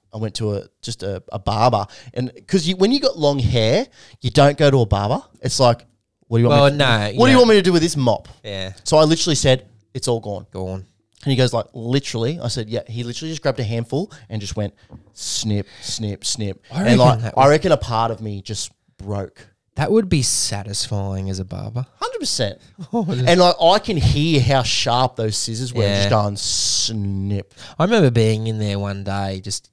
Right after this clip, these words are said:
Speaker 2: getting a haircut, and, uh, this older fella was in front of me, and honest to God, and I, I reckon he was f-, mid fifties,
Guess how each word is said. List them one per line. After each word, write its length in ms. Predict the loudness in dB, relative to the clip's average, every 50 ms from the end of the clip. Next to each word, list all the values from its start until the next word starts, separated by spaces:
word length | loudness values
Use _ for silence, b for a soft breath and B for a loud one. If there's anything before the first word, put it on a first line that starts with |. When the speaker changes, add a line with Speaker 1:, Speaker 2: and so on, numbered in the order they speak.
| _
Speaker 2:
getting 180 | -14 -14 -12 -10
a 60 | -10
haircut, 460 | -8 -8 -8 -10 -10 -10 -10 -10 -10
and, 260 | -8 -10 -12 -10 -10 -10
uh, 260 | -10 -10 -10 -12 -14 B B B B B B B
this 180 | -4 -4 -4 -2
older 300 | 0 2 2 4 4 2
fella 600 | 0 -2 -4 -2 -2 -2 0 -2 -2 -4 -4 -6 -10 _
was 160 | _ -6 -4 -4
in 100 | -6 -6
front 300 | -8 -8 -8 -6 -6 -6
of 60 | -6
me, 280 | -6 -6 -6 -8 -8 -12 _ -12
and 400 | -8 -8 -6 -6 -8 -10 -12 -16 _ _ _ _ _ _ _ _ _ _ _ b b b b b b b b
honest 300 | 2 2 4 4 2 2
to 80 | 0 0
God, 280 | 2 4 6 6 4 2 -2 _ _ _
and 340 | -4 -2 0 0 0 -2 -6 -12 _ 0
I, 100 | 0 2
I 220 | 4 6 6 8
reckon 320 | 8 6 4 4 0 -2
he 160 | -2 0 -2 0
was 360 | 0 -2 -2 -2 -2 -4 -6 -8 _ _
f-, 420 | -18 -16 -14 -14 -14 -14 -14 -16 -18 _ _ -8
mid 240 | -2 0 0 0
fifties, 640 | 0 -2 -4 -4 -4 -6 -10 -12 -10 -8 -8 -8 -8